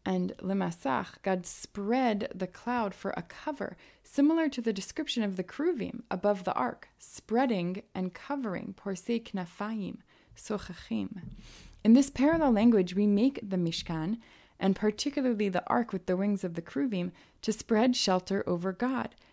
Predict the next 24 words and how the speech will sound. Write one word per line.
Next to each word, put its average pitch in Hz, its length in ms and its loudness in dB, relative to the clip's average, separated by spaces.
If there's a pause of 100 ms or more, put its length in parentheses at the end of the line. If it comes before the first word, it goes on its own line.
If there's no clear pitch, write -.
(160)
just 277 460 0
as 185 220 -4
God 185 400 -2
spread 180 320 -6
shelter 170 580 -6
over 165 480 -4
us. - 480 -12 (600)
Yet, 247 420 4
the 214 140 -2
story 285 500 2
does 208 180 -2
not 214 240 2
really 196 200 2
start 180 400 -2
here. - 440 -2 (240)
It 202 120 -4
turns 294 320 6
out 240 160 6
that - 160 -2
the 196 80 2
first 277 400 -2
act 214 260 -4
of 175 100 -2
shelter 208 640 -4